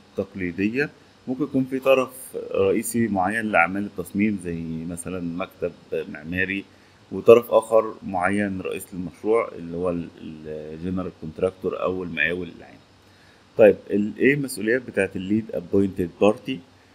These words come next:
بيعمل إنشاء لل بيم Execution Plan، هو اللي بيحط خطة تنفيذ ال بيم،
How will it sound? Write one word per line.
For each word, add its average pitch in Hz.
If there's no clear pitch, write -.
بيعمل 117
إنشاء 117
لل 95
بيم 101
Execution 85
Plan، 92
هو 101
اللي 98
بيحط 101
خطة 95
تنفيذ 90
ال 87
بيم، 110